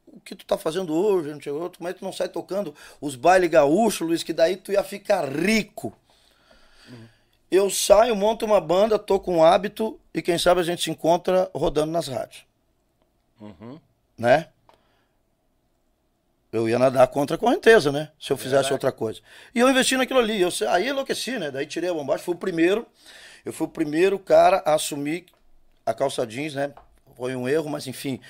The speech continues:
Speaker 1: Fui o primeiro cara que teve a coragem de assumir a calça jeans na capa de um disco. E fui o primeiro cara a assumir que eu precisava voltar pra bombacha.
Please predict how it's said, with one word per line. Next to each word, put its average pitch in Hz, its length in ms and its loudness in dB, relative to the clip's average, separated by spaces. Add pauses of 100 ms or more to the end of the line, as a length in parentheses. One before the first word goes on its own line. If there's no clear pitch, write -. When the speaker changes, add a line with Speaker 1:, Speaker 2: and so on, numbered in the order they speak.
(120)
Speaker 1:
Fui - 120 -4
o 156 40 -6
primeiro 190 280 0
cara 208 160 4
que - 60 -8
teve 202 120 0
a 208 60 2
coragem 196 420 6
de 165 80 -2
assumir 151 300 -4
a 165 40 -4
calça 143 300 -6
jeans 143 240 -10
na 151 160 -2
capa 143 300 0
de 127 100 -8
um 131 60 -4
disco. 151 440 -8 (1120)
E 156 60 -6
fui 208 160 -2
o - 20 -6
primeiro 226 480 6
cara 196 360 8
a 190 160 6
assumir 175 280 0
que 175 60 -4
eu 175 60 2
precisava 170 520 4
voltar 156 300 -2
pra 151 100 -6
bombacha. 151 440 -8